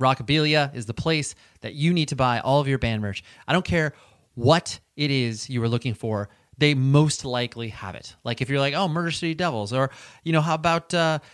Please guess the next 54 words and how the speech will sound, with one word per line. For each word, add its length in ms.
how 100
about, 340
uh, 260
something 340
else 260
in 100
regards, 360
eh, 240
eh, 40
but, 160
eh, 260
Pennywise 340
shirts, 280
you 60
got 160
that?" 360
Oh, 120
of 100
course. 400
We, 480
w-, 180
we, 340
I 140
act 260
like 160
I 80
work 240
for 120
them 160
now. 240
They 400
have 220
it 100
all. 240
And 160
you 80
need 200
to 60
use 200
the 80
code 320
P 200
C 220
one 220
hundred 260
words. 300
That 140
gets 180
you 60
fifteen 480
percent 340
off 180
your 120
order. 360